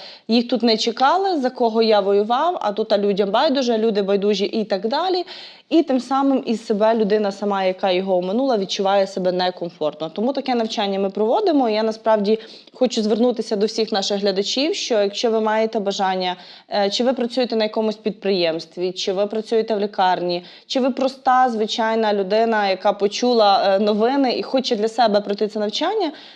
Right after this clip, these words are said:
заходьте на наші соціальні сторінки у Facebook, який називається, е, або Захист об'єднання волонтерів, громадська організація, або Ветеранський простір Захист чотири п'ять нуль.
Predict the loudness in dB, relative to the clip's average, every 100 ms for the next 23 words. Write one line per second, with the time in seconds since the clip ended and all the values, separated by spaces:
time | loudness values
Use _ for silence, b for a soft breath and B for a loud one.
0 | -4 -2 0 0 0 0 0 -2 -6 -6
1 | -2 0 0 -2 -4 -2 -2 2 2 2
2 | 0 -2 -2 0 0 0 -4 -4 -4 -2
3 | 0 0 0 0 -2 B B B -6 -2
4 | 0 2 4 2 0 -2 -2 0 0 0
5 | 0 0 0 0 0 2 2 0 0 -4
6 | -2 -2 0 0 0 0 0 0 0 0
7 | -2 -4 -4 -2 -2 -4 -2 -2 -4 -10
8 | -6 -2 -2 -2 -4 -2 0